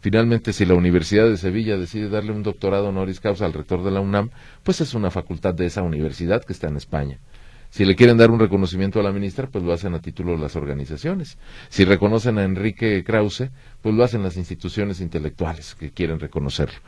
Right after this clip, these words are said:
Pues el presidente está en otro, en otra esfera y en otro nivel. A mí me parece que no luce bien, no luce bien el presidente haciéndolo y no tiene que estar de acuerdo con los reconocimientos,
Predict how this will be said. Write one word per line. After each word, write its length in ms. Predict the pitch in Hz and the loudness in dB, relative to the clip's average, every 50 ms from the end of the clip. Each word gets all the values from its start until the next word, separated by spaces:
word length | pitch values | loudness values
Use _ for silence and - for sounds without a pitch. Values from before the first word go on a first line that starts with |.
| - - - - - - - - - - - | -20 -20 -20 -20 -20 -20 -20 -20 -20 -6 0
Pues 160 | - 90 - 104 | 0 2 4 4
el 80 | 82 | 2
presidente 460 | - 101 82 92 98 95 107 104 - | 2 0 -2 -2 -2 -2 -2 -2 -4
está 360 | 95 - - 98 92 95 92 92 | -8 -6 -2 -2 -2 0 0 -2
en 140 | 90 87 | -2 -4
otro, 420 | 87 85 - 95 92 87 85 80 65 | -4 -6 -4 -2 -2 0 0 -2 -2
en 120 | 82 90 | -2 -2
otra 200 | 95 92 - 90 | -2 -2 -2 -6
esfera 400 | 87 - - 113 98 98 98 92 | -6 -2 0 2 4 4 4 4
y 80 | 87 82 | 2 2
en 100 | 80 85 | 0 0
otro 240 | 85 80 - 85 82 | -2 -4 -4 -2 0
nivel. 340 | 80 78 76 90 101 110 - - - - - | 0 2 4 4 4 2 -2 -8 -20 -4 2
A 80 | - 98 | 4 6
mí 140 | 117 113 107 | 6 6 6
me 80 | 95 | 4
parece 480 | 82 - 87 87 92 - - 95 87 78 - - - - - - - - - | 4 2 2 2 0 0 0 -2 -2 -2 -2 -4 -4 -6 -10 -14 -16 -18 -10
que 560 | - - 80 78 76 73 73 73 71 73 76 73 | -2 0 2 4 4 6 4 4 4 2 0 -2
no 360 | 76 78 71 85 107 117 123 | -4 -4 0 4 8 8 10
luce 320 | 127 120 123 - - 117 98 | 10 10 8 6 6 4 4
bien, 260 | 85 92 87 80 69 - - - - - - | 6 6 4 4 2 -2 -10 -18 -20 -12 -4
no 160 | - 98 95 | 0 2 4
luce 220 | 95 92 - 92 | 4 4 2 2
bien 160 | 80 85 82 82 | 2 2 0 0
el 100 | 82 82 | -2 -4
presidente 480 | - - - 90 82 80 80 78 85 | -4 -6 -4 -4 -4 -4 -4 -4 -4
haciéndolo 420 | 80 - 107 101 104 113 120 123 - - - - - | 0 2 2 4 6 8 6 6 4 2 -6 -12 -2
y 80 | - 87 | 0 4
no 140 | 90 95 90 | 4 6 6
tiene 240 | - 101 92 92 - | 6 6 4 4 4
que 80 | 98 | 2
estar 260 | - - - 95 92 | 0 2 2 4 4
de 80 | 87 82 | 4 4
acuerdo 380 | 80 - - 87 85 85 87 - | 2 4 4 4 6 4 4 2
con 120 | 82 80 | 4 4
los 100 | 82 80 | 4 4
reconocimientos, 760 | 82 82 - 90 90 85 92 107 123 147 151 - 110 95 - | 4 2 2 2 0 0 0 2 2 2 2 2 0 -2 -2